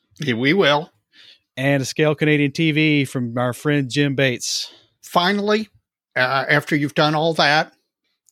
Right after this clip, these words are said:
Speaker 1: if you're not a member of your national I P M S chapter, that's I P M S U S A here in the United States, I P M S Canada in Canada, uh, I P M S U K in England, uh,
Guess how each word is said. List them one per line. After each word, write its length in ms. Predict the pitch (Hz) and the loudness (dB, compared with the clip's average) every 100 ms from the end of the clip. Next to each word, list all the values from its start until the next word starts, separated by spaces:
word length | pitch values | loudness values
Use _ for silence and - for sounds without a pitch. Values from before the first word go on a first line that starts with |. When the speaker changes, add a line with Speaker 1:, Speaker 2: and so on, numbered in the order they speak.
| - | -2
Speaker 1:
if 220 | 151 - | -2 0
you're 160 | 151 139 | -2 0
not 380 | 143 160 196 - | 2 2 0 -2
a 40 | |
member 560 | 175 165 170 180 180 175 | -2 -2 -2 0 -2 -2
of 460 | 156 147 147 147 135 | -2 0 0 -4 -4
your 280 | 139 147 143 | -2 -2 0
national 520 | 147 151 - 175 143 | 2 2 0 -4 0
I 140 | 156 | 0
P 160 | 156 175 | 0 -4
M 100 | 156 | -2
S 140 | 156 | -2
chapter, 640 | - 175 156 - 185 180 - | -2 -2 -2 -2 -4 -4 -8
that's 640 | 127 123 123 123 - - - | -4 -2 -2 -6 -10 -14 -4
I 120 | 147 | -4
P 140 | - 165 | 0 -2
M 80 | 147 | 0
S 180 | 143 165 | -2 -2
U 120 | 151 | -2
S 180 | 147 165 | 0 0
A 220 | 160 165 | 0 -2
here 420 | 151 156 156 156 | -2 0 0 -2
in 280 | 151 147 143 | -6 -6 -6
the 100 | 139 | -10
United 580 | 143 139 143 139 139 127 | -10 -10 -8 -8 -10 -10
States, 460 | - 190 190 185 - - - - | -2 0 0 -2 -12 -20 -20 -6
I 120 | - - | -2 0
P 180 | 175 | 0
M 120 | 135 139 | 0 0
S 160 | - | -2
Canada 480 | - 180 170 175 175 | -2 0 0 2 0
in 220 | 180 131 | 0 -2
Canada, 600 | - 165 175 180 190 196 - _ - - - - | -4 -2 0 0 0 -2 -4 _ -20 -20 -20 -10
uh, 220 | 131 127 147 | -8 -4 -2
I 140 | 151 | -2
P 140 | 151 | 0
M 100 | 151 | -2
S 220 | 147 131 156 | 0 -2 -2
U 120 | 143 | -4
K 300 | - 160 165 | 0 0 2
in 140 | 156 | 0
England, 580 | 170 185 190 190 190 - _ _ _ | -2 -2 -2 0 -2 -6 _ _ _
uh, 120 | 143 | -18